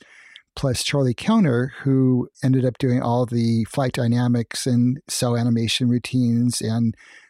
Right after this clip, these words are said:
multi-sound channel stuff on the Atari. And I got to do things like the, um, cockpit and the scenes to and from and all the gameplay balancing and scoring.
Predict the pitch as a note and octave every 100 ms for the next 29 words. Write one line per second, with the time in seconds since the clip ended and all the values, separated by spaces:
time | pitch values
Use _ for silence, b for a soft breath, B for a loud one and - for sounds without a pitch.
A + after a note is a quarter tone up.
0 | A#3+ B2 B2+ A#2+ B2+ A#2+ - C3 A#2 A#2
1 | B2+ B2+ B2 - C3 A#2+ - A#2 A2+ -
2 | C3 B2 A#2+ - _ _ F#3+ C#3+ C3 C#3
3 | - A#2 C3 - A#2+ A#2 - A2+ A2 -
4 | B2 B2 A2+ A#2+ A#2 A#2 A2+ - - -
5 | D3+ - - D3 C3 - _ - A2+ G#2+
6 | A2 G2+ G#2+ G#2 G#2 A2 - _ _ _
7 | - - - C#3+ B2+ A#2+ - - D#3 A#2+
8 | A2+ D#3+ D3 C#3 B2 A2+ A2+ A2+ B2 B2
9 | - C3 G#2+ A2+ A#2 G#2+ B2+ A2 A#2 -
10 | - B2 A#2+ A#2+ A#2+